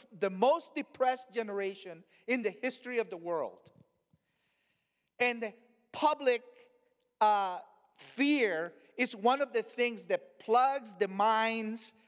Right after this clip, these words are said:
of young people today. And they see it more fitting to have friendships and relationships through social media. Are you with me? <laughs>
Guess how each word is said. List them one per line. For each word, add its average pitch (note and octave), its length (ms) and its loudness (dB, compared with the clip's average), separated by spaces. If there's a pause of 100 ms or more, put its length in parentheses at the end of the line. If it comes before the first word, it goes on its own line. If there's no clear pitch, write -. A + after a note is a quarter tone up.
(120)
of F#3 120 2 (100)
young G#3+ 420 0
people E3 420 -6 (280)
today. D3+ 420 0 (1800)
And A#3+ 200 0
they C4+ 180 0
see D4+ 360 -2
it C4+ 320 2 (160)
more C4+ 340 4
fitting C4 680 -4 (580)
to B3 140 0
have C#4+ 320 2 (280)
friendships C#4 680 0
and G#3+ 160 -4
relationships G#3+ 840 -2 (260)
through C4+ 160 2
social A3 480 2
media. A3 560 0 (960)
Are F#3+ 80 4
you A#3 160 0
with D#4 300 0
me? D3+ 280 -14 (1800)
<laughs> E3+ 100 -12